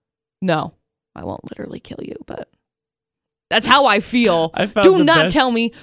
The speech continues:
Speaker 1: Do not tell me that I look cute when I'm mad because I will tell you right now, I do not feel cute inside.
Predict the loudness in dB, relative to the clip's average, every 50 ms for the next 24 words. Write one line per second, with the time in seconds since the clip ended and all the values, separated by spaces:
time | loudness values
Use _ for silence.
0 | -6 0 2 2 2 2 0 0 0 0 0 0 -2 0 0 2 2 2 0 -2
1 | -2 -2 0 0 0 0 -2 -4 -4 -4 -4 -4 -2 -2 -2 -2 -2 0 0 0
2 | 0 0 -2 -6 -8 -10 -16 -14 -8 -4 -2 0 0 0 0 -2 -4 -4 -2 -2
3 | 0 0 0 0 0 0 2 2 2 0 0 -2 -8 -16 -8 -2 0 2 2 2
4 | -2 -2 -2 -2 -2 -2 -4 -4 -2 -2 -2 -2 -2 -4 -6 -4 -4 -4 -6 -6
5 | -4 -4 -2 -2 -2 -6 -8